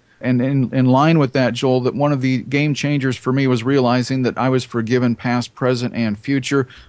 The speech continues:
We've been reconciled. I-, it's not your job or mine to go out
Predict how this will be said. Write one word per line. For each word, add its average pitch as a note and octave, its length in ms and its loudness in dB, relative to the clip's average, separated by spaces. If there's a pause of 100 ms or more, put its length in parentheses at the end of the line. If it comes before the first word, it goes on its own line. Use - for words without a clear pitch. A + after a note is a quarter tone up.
(120)
We've A2+ 160 -2
been G#2+ 200 0
reconciled. C3+ 840 -2 (360)
I-, - 40 -10
it's A#2 360 -4
not C#3+ 320 0
your D3+ 240 2
job C3+ 400 -2
or B2 220 -2
mine A#2+ 580 -2 (260)
to A#2+ 100 -8
go B2+ 200 0
out A2+ 340 0